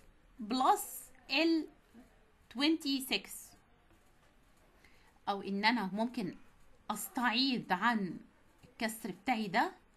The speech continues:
بالكسر التاني، بس أنا في الأساس المفروض أعرف إن عدد الوفيات على عدد الأحياء خلال نفس السنة ده بيديني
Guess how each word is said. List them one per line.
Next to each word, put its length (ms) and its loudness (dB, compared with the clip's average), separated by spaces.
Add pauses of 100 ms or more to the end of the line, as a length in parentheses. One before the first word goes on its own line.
(500)
بالكسر 640 -8 (140)
التاني، 560 0 (1200)
بس 220 -6
أنا 200 4
في 140 -2
الأساس 600 0
المفروض 540 -4
أعرف 360 -2 (100)
إن 380 -2 (520)
عدد 240 0
الوفيات 840 -2
على 220 0
عدد 300 -2
الأحياء 680 -4
خلال 460 -2
نفس 340 0
السنة 480 0 (540)
ده 140 -2
بيديني 800 -2